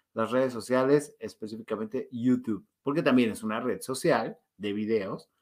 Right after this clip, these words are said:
pero es una red social al hecho que tiene agremiado, agremiado, porque esto va ahí. Bernarda, ¿cómo estás? Muy buenas noches, ya llegué a la posición. ¿Cuándo se van a poner las baterías? Como dice Don Ángel.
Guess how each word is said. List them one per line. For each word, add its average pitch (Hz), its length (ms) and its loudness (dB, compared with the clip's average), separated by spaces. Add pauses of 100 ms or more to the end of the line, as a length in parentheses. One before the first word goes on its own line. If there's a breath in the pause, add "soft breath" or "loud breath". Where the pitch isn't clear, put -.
(340)
pero 107 160 2
es 101 80 -8
una 120 160 0
red 127 160 4
social 135 420 2
al 113 200 0
hecho 113 200 -2
que 117 120 -4
tiene 113 340 -2
agremiado, 131 680 0
agremiado, 120 800 6 (760)
porque 101 600 -8
esto 113 680 -4 (240)
va 104 320 -6 (340)
ahí. 95 760 -8 (1500 loud breath)
Bernarda, 233 680 12
¿cómo 233 160 10
estás? 220 360 10
Muy 220 140 6
buenas 220 240 10
noches, 185 320 2
ya 180 80 6
llegué 185 260 8
a 170 40 10
la 170 160 8
posición. 170 440 0
¿Cuándo 180 240 4
se 165 120 0
van 165 80 8
a 165 100 4
poner 160 200 4
las 156 200 4
baterías? 139 640 4
Como 131 160 2
dice 139 180 0
Don 123 260 2
Ángel. 127 380 0